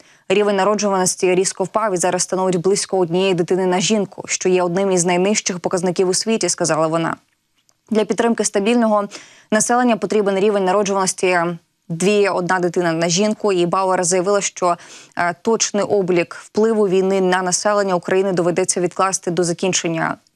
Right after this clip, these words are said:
війни, коли нарешті можна буде провести повний пе-,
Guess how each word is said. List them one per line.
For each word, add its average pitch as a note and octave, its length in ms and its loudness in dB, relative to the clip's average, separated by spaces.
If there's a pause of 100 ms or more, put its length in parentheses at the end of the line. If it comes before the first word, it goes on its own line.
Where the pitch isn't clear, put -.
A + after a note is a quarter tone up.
(320)
війни, F#3+ 680 0
коли F3+ 200 0
нарешті F3 400 -2
можна F3 260 -2
буде E3 360 0 (320)
провести G3+ 420 -2
повний F3+ 400 0
пе-, F#3 300 -2